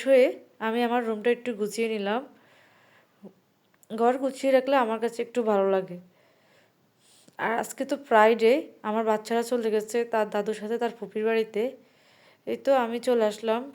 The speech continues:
কিচেনে। কালকে রাত্রে আমার হাজব্যান্ড অনেকগুলো মাছ নিয়ে আসছিল, আমি এগুলো ফ্রিজে রেখে দিছিলাম। এখন ফ্রিজ থেকে বের করে একটু গরম পানি দিয়ে ধুয়ে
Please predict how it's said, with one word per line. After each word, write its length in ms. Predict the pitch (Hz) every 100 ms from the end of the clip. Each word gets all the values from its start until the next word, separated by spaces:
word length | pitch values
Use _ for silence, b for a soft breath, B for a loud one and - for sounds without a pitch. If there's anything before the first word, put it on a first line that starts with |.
| -
কিচেনে। 460 | 220 208 220 214 277 - b b b b b b b - _
কালকে 300 | 214 220 226
রাত্রে 240 | 220 214 220
আমার 220 | 214 233 226
হাজব্যান্ড 360 | 220 208 254 247
অনেকগুলো 440 | 208 214 196 226
মাছ 200 | 233 226 208
নিয়ে 160 | 214 214
আসছিল, 280 | 208 - 220 262 277 -
আমি 180 | 208 226
এগুলো 220 | 226 226 233
ফ্রিজে 360 | - 226 202 247 233
রেখে 180 | 220 214
দিছিলাম। 420 | 190 208 185 180 - b b b b b b -
এখন 260 | 226 247 269
ফ্রিজ 240 | 262 240 233
থেকে 180 | - 220 214
বের 200 | 226 220
করে 140 | 233 240 247
একটু 120 | 247
গরম 300 | 214 220 214
পানি 220 | 208 214 220
দিয়ে 160 | 233
ধুয়ে 220 | 226 208